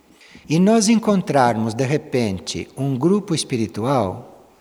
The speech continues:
isto é o princípio da cura, porque o grupo espiritual vai nos passar uma energia de almas, diferente da energia de um, uma multidão,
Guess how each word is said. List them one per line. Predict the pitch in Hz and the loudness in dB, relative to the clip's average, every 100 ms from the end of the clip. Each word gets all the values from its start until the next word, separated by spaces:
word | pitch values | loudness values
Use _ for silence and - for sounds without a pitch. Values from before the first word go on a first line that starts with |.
| _ - | _ -2
isto | 175 196 - | 0 2 2
é | 180 | 2
o | 180 | 2
princípio | 175 175 - 214 208 190 | 0 0 0 0 -2 -2
da | 147 131 | -2 -2
cura, | - 156 139 92 - - - _ _ _ - - _ | -4 -2 -2 -2 -10 -20 -20 _ _ _ -20 -20 _
porque | 156 151 | -2 0
o | 226 | 0
grupo | 165 147 135 | 2 2 0
espiritual | 120 135 117 120 143 165 117 101 - - - | -4 -4 -4 -2 0 0 0 -4 -12 -20 -20
vai | - 123 175 | -6 0 0
nos | 185 - | 0 -2
passar | 180 175 - 131 120 | -2 0 0 0 0
uma | 127 135 | 0 0
energia | 127 120 113 147 190 113 87 - - - _ _ _ _ _ _ _ | 0 0 0 2 2 2 0 -6 -20 -20 _ _ _ _ _ _ _
de | 110 151 156 | -4 0 2
almas, | 156 151 131 110 92 90 90 - - - _ _ - _ | 4 2 2 2 -2 -6 -8 -8 -8 -14 _ _ -20 _
diferente | 107 170 - 190 170 190 208 - | -4 -2 2 2 4 2 2 0
da | 139 135 | 2 2
energia | 127 127 113 104 170 208 | 2 0 -2 -2 -2 -2
de | 185 160 | -2 -2
um, | 151 123 107 92 87 | 0 0 0 -2 -4
uma | 95 120 | -4 -2
multidão, | 139 139 - 95 117 120 110 | -2 -2 -4 -4 -4 -4 -6